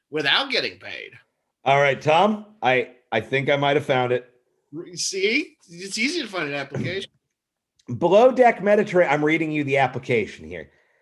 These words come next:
Speaker 1: Okay.
Speaker 2: Below Deck Mediterranean is a reality docuseries that follows a charismatic group of experienced yacht crew who allow their lives of working and living aboard a luxurious motor yacht to be documented. The show is currently booking charters for its fifth season of the Mediterranean series.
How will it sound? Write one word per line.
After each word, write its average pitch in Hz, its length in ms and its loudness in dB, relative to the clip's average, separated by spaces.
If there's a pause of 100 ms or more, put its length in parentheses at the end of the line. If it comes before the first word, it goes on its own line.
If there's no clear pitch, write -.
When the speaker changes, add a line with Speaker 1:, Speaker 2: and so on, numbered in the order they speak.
(180)
Speaker 1:
Okay. 139 80 -10
Speaker 2:
Below 190 240 6
Deck 214 260 4
Mediterranean 175 640 2
is 143 80 0
a 123 60 -4
reality 165 400 4
docuseries 143 720 2
that 127 120 -8
follows 143 340 2
a 127 40 -2
charismatic 180 800 2
group 160 280 -2
of 151 120 -2
experienced 170 640 -2
yacht 160 340 2
crew 113 380 -4 (240)
who 139 200 -2
allow 156 280 4
their 175 160 6
lives 165 420 4
of 117 140 -2
working 175 340 2
and 143 100 -4
living 165 300 2
aboard 151 300 2
a 143 60 2
luxurious 135 600 4
motor 160 300 2
yacht 123 320 -2
to 127 80 -10
be 127 100 -4
documented. 98 720 -4 (500)
The 120 60 -4
show 156 180 0
is 143 100 -2
currently 185 280 2
booking 175 340 -2
charters 160 460 2
for 151 140 -2
its 135 100 -12
fifth 180 220 -2
season 139 400 -4
of 127 80 -6
the 131 60 -4
Mediterranean 120 520 -4
series. 101 480 -4